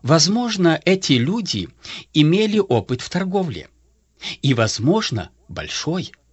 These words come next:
Он же и способствует тому, что они переходят из положения уверенности в крайнюю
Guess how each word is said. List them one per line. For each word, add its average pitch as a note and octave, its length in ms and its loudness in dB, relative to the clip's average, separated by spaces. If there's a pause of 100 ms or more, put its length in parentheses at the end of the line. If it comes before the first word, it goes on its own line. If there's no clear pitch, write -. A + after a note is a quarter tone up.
(560)
Он A3 240 6
же B2+ 240 0
и - 180 -2
способствует C#3+ 960 0
тому, G#2 480 -2 (240)
что - 300 2
они D#3+ 240 2
переходят F3 760 0
из F#3+ 220 0
положения C#3+ 800 2
уверенности D#3+ 1080 0 (240)
в - 140 -16
крайнюю G#3 760 0